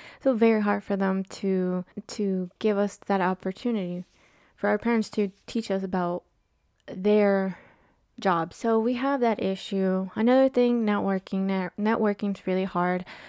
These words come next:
especially when you're in college, and you're not only in college, you're also having a job. You have a job that it's not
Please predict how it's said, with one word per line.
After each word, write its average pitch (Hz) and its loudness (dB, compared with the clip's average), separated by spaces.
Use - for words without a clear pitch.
especially 233 4
when 196 0
you're 202 0
in 214 -2
college, 190 0
and 190 0
you're 208 0
not 240 2
only 220 2
in 185 -4
college, 196 0
you're 190 0
also 190 0
having 185 -2
a 175 -4
job. 170 0
You 247 4
have 262 10
a 220 8
job 254 6
that 196 4
it's - -2
not 202 2